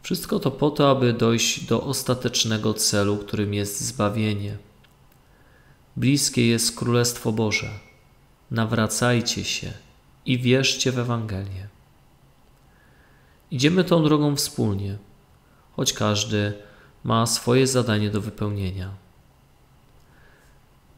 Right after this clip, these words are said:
Jeśli jest wzajemna pomoc, podróż jest łatwiejsza.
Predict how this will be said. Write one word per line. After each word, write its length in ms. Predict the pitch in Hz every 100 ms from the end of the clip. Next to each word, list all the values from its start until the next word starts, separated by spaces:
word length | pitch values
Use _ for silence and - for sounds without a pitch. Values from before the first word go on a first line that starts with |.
| -
Jeśli 320 | 107 - 113
jest 360 | 113 110 - -
wzajemna 500 | 113 107 110 110 107
pomoc, 840 | - 110 113 113 131 - - - -
podróż 360 | 127 127 135 139
jest 180 | 135 139
łatwiejsza. 680 | 139 - 143 110 95 -